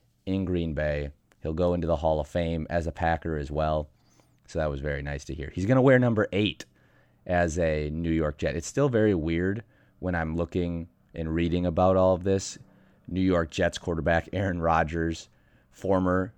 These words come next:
Packers quarterback Aaron Rodgers. It's very weird, but he's gonna wear number eight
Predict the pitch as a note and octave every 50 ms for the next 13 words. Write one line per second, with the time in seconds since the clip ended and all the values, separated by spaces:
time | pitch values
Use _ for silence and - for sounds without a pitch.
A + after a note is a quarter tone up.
0 | _ - G#2+ F2+ E2+ - F#2 E2+ - - - F2+ E2+ E2 D#2 E2+ E2+ E2+ - -
1 | E2+ E2+ E2+ E2+ E2+ E2 D2+ E2+ E2 - C3 C3 A#2 F2+ D#2+ E2 D#2+ D2+ C#2 D2+
2 | E2 G2+ A#2+ C#3 D#3+ D#3 C#3+ C#3+ C3+ B2 A#2 A#2 A#2 G#2+ G#2 - - G2 G2 D#2+
3 | C#2+ -